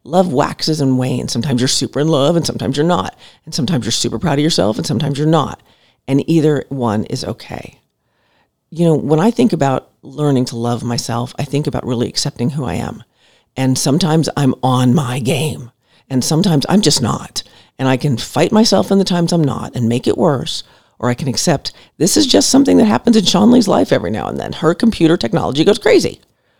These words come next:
It just is what it is. So if you're gonna love yourself through all of your little processes, just recognize it's just who you are.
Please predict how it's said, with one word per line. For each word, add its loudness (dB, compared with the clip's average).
It -4
just -2
is 0
what 0
it -8
is. -12
So 2
if 4
you're 6
gonna 4
love 4
yourself -2
through -4
all 0
of -2
your -2
little -4
processes, -6
just 0
recognize -2
it's -2
just 0
who 6
you 6
are. -2